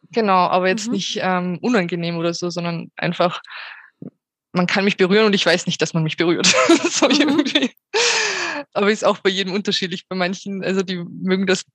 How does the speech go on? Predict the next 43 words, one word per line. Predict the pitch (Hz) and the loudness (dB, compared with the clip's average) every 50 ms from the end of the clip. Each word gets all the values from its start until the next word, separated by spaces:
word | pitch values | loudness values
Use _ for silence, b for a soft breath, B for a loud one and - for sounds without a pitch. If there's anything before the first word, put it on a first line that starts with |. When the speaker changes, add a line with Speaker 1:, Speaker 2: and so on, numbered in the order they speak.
| _ - | _ -2
Speaker 1:
gar | - 180 190 | 0 0 2
nicht, | 180 180 185 - | 2 0 -2 0
habe | 190 196 170 | 2 2 2
ich | 185 180 180 | 2 2 0
auf | 180 - | -2 -2
der | - - - | -4 -4 -2
Reha | 190 196 196 190 175 | 0 0 2 2 2
eben | 175 175 175 175 180 180 180 180 - _ | 0 0 -2 -2 -2 -4 -4 -6 -8 _
mitbekommen, | - 202 196 _ - - 190 - - 196 175 190 196 185 180 | -4 -4 -4 _ -4 -6 -4 -2 0 0 2 2 0 0 -2
die | 185 180 | -4 -4
mögen | 180 180 185 185 185 | -2 0 0 0 0
das | 180 185 180 - - | 0 -2 -2 -2 -2
gar | 185 180 185 | 0 0 2
nicht, | 196 190 - | 0 0 -2
wenn | - 170 | -2 -2
man | 170 175 175 | 0 0 0
ihnen | 175 175 170 165 - - - - | 0 -2 -4 -6 -8 -12 -16 -20
über | - 131 143 202 180 180 | -12 -6 -4 -2 -2 0
die | 170 190 | 0 2
Narbe | 185 180 175 185 190 202 | 2 2 2 2 2 0
streift, | 175 - - - 175 185 180 - - - | -2 -2 -2 -2 -2 -2 -2 -4 -10 -6
das | - 175 170 175 - - - - - | -4 -4 -4 -4 -6 -8 -12 -10 -6
geht | - 170 - - | -6 -6 -6 -2
gar | - 160 160 180 | 0 0 2 4
nicht. | 208 233 233 - - - | 4 2 2 0 -4 -12
Und | - 175 190 185 | -8 -4 -4 -2
bei | - 180 | 0 2
mir, | 180 180 185 190 180 | 2 4 4 4 4
also | 175 170 175 | 4 2 2
mir | 175 175 | 2 4
macht | 175 170 - - | 2 0 0 -2
das | 196 - - | -6 -6 -6
nichts | 170 - - - | -6 -4 -2 0
aus, | 165 185 196 - | 2 2 2 2
aber | 196 180 175 175 175 175 B B B B B B B | 0 2 2 2 2 0 B B B B B B B
es | - - | -14 -12
ist | 175 - 180 | -6 -2 0
halt | 165 170 165 - - _ b b b b b b b _ | 0 0 -2 -4 -12 _ b b b b b b b _
eigenartig, | - 160 170 175 165 - 139 143 143 - - 160 - | 0 0 0 0 0 -2 -2 -2 -4 -4 -10 -14 -14
sagen | - - 156 156 | -10 -8 -6 -4
wir | 160 | -4
so. | 160 - - 165 165 151 | -4 -2 -2 -2 -2 -2
Speaker 2:
Mhm. | 233 220 233 233 269 | -4 -4 -4 -4 -4